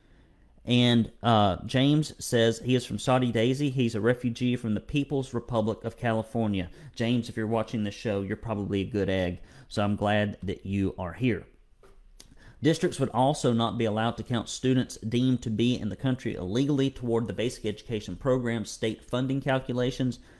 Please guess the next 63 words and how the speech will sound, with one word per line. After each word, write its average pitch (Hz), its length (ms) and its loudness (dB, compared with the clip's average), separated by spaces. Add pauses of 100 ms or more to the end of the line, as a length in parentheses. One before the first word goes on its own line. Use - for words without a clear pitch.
(280)
Many 160 180 4
good 160 220 4
bills, 143 600 0
I'm 110 140 -4
here 113 140 -2
to 135 80 -4
tell 127 180 -2
you, 110 160 -2
will 107 140 0
die 107 420 -4
in 98 120 -4
committees 110 420 -4
or 98 40 -6
subcommittees. 101 720 -2
Rhinos 113 440 -4
will 131 120 -2
kill 101 260 0
them. 107 320 -4 (200)
Educational, 123 920 -2
uh, 98 320 -2
lobbyists 120 640 -2
and 98 200 -4
teacher 131 300 -4
union 120 320 -2
lobbyists 113 420 -2
will 107 100 -8
come 135 220 -2
in 127 120 2
there 101 260 -2 (300)
before 117 200 0
they 110 160 4
ever 113 140 2
have 131 160 0
a 123 60 -4
chance 113 300 -4
to 113 60 -12
get 98 140 -6
voted 127 260 2
on. 127 200 2 (320)
So 117 140 2
if - 140 0
you 127 60 0
support 135 420 -2
the - 60 -8
bill, 127 480 2
uh, 101 160 0
I - 40 2
would 104 200 -2
contact 123 500 -2
the - 80 -4
members 120 400 0
of 104 140 -6
the 98 80 -4
K 117 360 0
through 113 220 -4
twelve 104 280 -4
subcommittee. 123 560 0
And 104 100 0
I 98 60 -4
think 135 240 -2
if - 120 -12
you 113 80 0
look 120 300 0